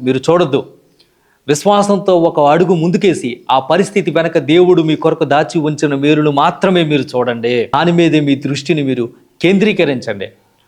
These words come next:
అప్పుడు మనం ఆశీర్వదించబడతాం, ఈ లోకంలో సుఖంగా సంతోషంగా జీవించగలుగుతాం. దేవునికి స్తోత్రం కలుగునుగాక. హల్లెలూయా.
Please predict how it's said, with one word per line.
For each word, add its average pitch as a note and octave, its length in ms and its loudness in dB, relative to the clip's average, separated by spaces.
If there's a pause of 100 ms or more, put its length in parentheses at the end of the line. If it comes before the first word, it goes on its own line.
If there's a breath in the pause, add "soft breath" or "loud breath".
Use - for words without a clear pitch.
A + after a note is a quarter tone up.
(140)
అప్పుడు B2+ 540 -2 (260)
మనం A2 180 -2
ఆశీర్వదించబడతాం, A#2+ 1120 -4
ఈ A#2 100 0
లోకంలో A#2+ 460 -2
సుఖంగా B2 460 -4
సంతోషంగా B2 720 -4 (400 loud breath)
జీవించగలుగుతాం. G#2+ 880 -4 (120)
దేవునికి C3 380 0
స్తోత్రం C#3 460 -2
కలుగునుగాక. G#2 760 -4
హల్లెలూయా. C3 1000 0